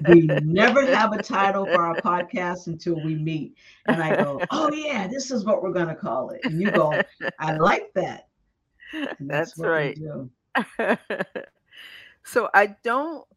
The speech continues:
Speaker 2: uh, wanna share the rest of the story, but the readers will know what took place. What, if anything, if anything, and I would say the whole thing, but the, the most difficult part of writing this book, what was that for you?
Speaker 1: Difficult part,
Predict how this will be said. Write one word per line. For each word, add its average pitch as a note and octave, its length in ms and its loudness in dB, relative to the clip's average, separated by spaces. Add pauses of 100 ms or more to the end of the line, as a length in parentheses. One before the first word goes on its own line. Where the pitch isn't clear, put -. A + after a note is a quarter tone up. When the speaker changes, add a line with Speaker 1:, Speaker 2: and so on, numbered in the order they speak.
(180)
Speaker 2:
uh, F3 280 4
wanna E3+ 260 -2
share E3+ 240 -6
the D3 80 -6
rest C#3+ 240 -4
of E3 60 -12
the F3+ 80 -6
story, A#2 280 -10
but C3 200 -10
the C#3 100 -8
readers E3 440 -8
will D#3+ 140 -10
know B2+ 200 -6
what B2 260 -8
took - 240 -14
place. A#2 460 -10 (500)
What, A3+ 360 2
if F#3 220 -6 (120)
anything, D3 760 -8 (340)
if - 160 -12
anything, B2 460 -12
and B2 100 -8
I B2+ 100 -6
would C3+ 160 -12
say C#3+ 140 -10
the B2+ 100 -8
whole B2 140 -14
thing, C3 180 -14
but B2+ 160 -10
the, C3+ 260 -4 (160)
the C#3+ 80 -12
most F#3 400 -4
difficult D#3 500 -10
part B2 260 -4
of A#2+ 160 -10
writing A#2 320 -8
this A#2 240 -20
book, - 220 -20
what C#3+ 240 -10
was C3 180 -12
that G#2+ 180 -10 (120)
for G#2 160 -16
you? - 220 -20 (1160)
Speaker 1:
Difficult G#3+ 640 -4
part, C#3+ 400 -4